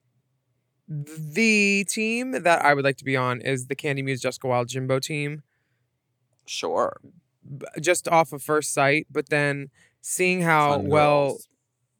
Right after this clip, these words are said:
Speaker 1: seeing how well Heidi takes the lead for her team also makes that a tempting team too to be on. All I know is really I wouldn't wanna be on Darian, Alexis, and James teams because that has the most people who've been in the bottom so far.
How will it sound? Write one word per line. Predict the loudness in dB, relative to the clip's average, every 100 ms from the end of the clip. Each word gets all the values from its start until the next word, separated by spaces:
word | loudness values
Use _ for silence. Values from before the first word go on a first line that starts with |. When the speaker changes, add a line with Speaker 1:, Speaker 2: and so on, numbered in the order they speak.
| -12
Speaker 1:
seeing | -4 -2 0
how | 2 2
well | 4 6 6
Heidi | 4 4 2 -2
takes | -4 -4 -4 -4
the | -4
lead | -2 -2 -4
for | -6 -4 -2
her | -2 -4
team | -6 -6 -6 -8 -14 _ _ _ _ _ -2
also | 0 2 2 2 2 0
makes | -2 -2 -2 -4
that | 0 2 4
a | 0
tempting | -4 -6 -4 -6 -4
team | -4 -2 -4
too | -2 2 2 2 -4
to | -6 -2
be | 2
on. | 2 2 0 -8 -20 _ _ _ -12 2
All | 6 6
I | 6
know | 4 2 0
is | 0
really | -2 0
I | 0
wouldn't | -2 -4 -6
wanna | -6
be | -4 -4
on | -4 -2
Darian, | -2 -2 -4
Alexis, | -6 -8 -10 -12
and | -10
James | -8 -8 -8 -12
teams | -14 -14 -12
because | -10 -6 -6 2
that | 2 4
has | 2 -2
the | -4
most | -6 -6 -8
people | -8 -6
who've | -6
been | -6 -6
in |
the | -2
bottom | 0 0 -2 -12 _ _ _ -8
so | -2
far. | -2 -2 -8